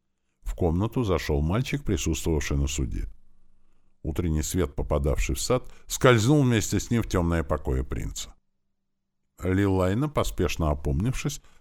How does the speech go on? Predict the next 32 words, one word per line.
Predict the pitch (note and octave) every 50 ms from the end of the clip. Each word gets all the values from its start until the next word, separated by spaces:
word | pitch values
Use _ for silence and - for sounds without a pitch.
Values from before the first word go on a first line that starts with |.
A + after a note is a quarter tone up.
| - -
отпрыгнула | - - - - C#3+ E3 C#3+ C#3 D3 C3+ B2 B2 A#2
от | - -
антракса, | A2+ G#2+ - - - - - - - - A2 - - - - - - -
села | - - C#3 B2+ A#2+ A2+
на | G2+ G2+ F#2+
кровать | - F#2+ F#2+ G2 G2 B2+ D#3 D#3+ - -
и | - A2
спряталась | - - - A2 G#2+ G#2 - C3 B2 A#2 A2 -
в | -
простыни | - G#2+ A2 - - - F#2 F2+ E2
по | - E2+ D2+
самый | - - E2 D#2 D#2+ E2 D2+
нос. | C#2+ C2+ A#1+ - - - - - - - - - - - - - - - - - - - - - - - - - -
Уши | - A2 G#2+ - - A#1+ B1
и | -
щеки | - - F2+ F2+ - -
у | C2+ B1+
нее | C2 B1 A#1 A1+
горели. | A1 A#1 C#2+ C#2+ - A1+ G1+ G1+ G1+ - - - _ _ _ _ _ _ _ _ _ -
Она | A2+ B2 A#2+ B2+ B2+ B2
ругала | B2 A2+ G#2+ B2+ B2+ A#2+ A#2 G#2
себя | - A2 G2 G2
за | F2+ F2+
подобное | E2+ - F#2+ F2+ E2+ F#2+ E2 E2 F#2 F2+ F2+
действие, | E2 F2+ F#2 D#2 - - - - - - - - - -
наблюдая, | - F2 E2 D#2 F2 F#2 E2 F#2 F#2 E2+ D#2
как | - D#2+ D2 -
мальчик | F#2+ G#2+ B2+ B2 - - - -
строго | - - F2 E2 D#2 E2+
смотрит | - - - D2+ - - - - A#2+ A#2+ -
на | -
нее. | - A2 - - - -